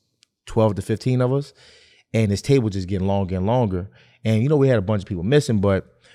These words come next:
um, you know, I just see what we're building and, and the passion that's behind it. Like, everybody who's on my team, they, they're just not here just to be here. They're here because they wanna be here and they love it and they're passionate. So,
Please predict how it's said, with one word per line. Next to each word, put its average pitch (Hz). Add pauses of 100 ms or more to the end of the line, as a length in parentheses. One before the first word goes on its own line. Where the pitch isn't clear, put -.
(280)
um, 95 (380)
you 117
know, 104
I 101
just 110
see 120
what 101
we're 95
building 107
and, 98
and 95
the 87
passion 117
that's 92
behind 101
it. 90
Like, 92
everybody 120
who's 107
on 101
my 95
team, 131 (1000)
they, 123
they're 123
just 135
not 113
here 107
just 95
to 90
be 95
here. 92
They're 107
here 110
because 101
they 95
wanna 101
be 98
here 98
and 92
they 95
love 101
it 101
and 98
they're 92
passionate. 107
So, 98